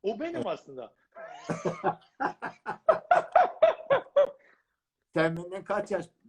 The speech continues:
Speaker 2: küçüksün?
Speaker 1: Abi ara-, herhalde bir on beş, on beş vardır minimum.
Speaker 2: E tamam, takipçilerimize sorayım. Aramızda fark var mı? Yaşıt gibi görünüyoruz.
Speaker 1: Ya
Speaker 2: Abi.
Speaker 1: bu soruyu sormak bile yani, e, ne, bu soruyu sormak bile yani bana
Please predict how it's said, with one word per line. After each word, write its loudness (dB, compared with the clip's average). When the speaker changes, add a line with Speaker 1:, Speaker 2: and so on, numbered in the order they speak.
Speaker 2:
küçüksün? -14
Speaker 1:
Abi -6
ara-, -8
herhalde -6
bir -14
on -8
beş, -10
on -8
beş -6
vardır -4
minimum. -14
Speaker 2:
E 2
tamam, 4
takipçilerimize -8
sorayım. -10
Aramızda -10
fark -6
var -6
mı? -14
Yaşıt -12
gibi -20
görünüyoruz. -18
Speaker 1:
Ya 6
Speaker 2:
Abi. -2
Speaker 1:
bu -4
soruyu -6
sormak -8
bile -8
yani, -12
e, -6
ne, -10
bu -10
soruyu -6
sormak -6
bile -4
yani -2
bana -4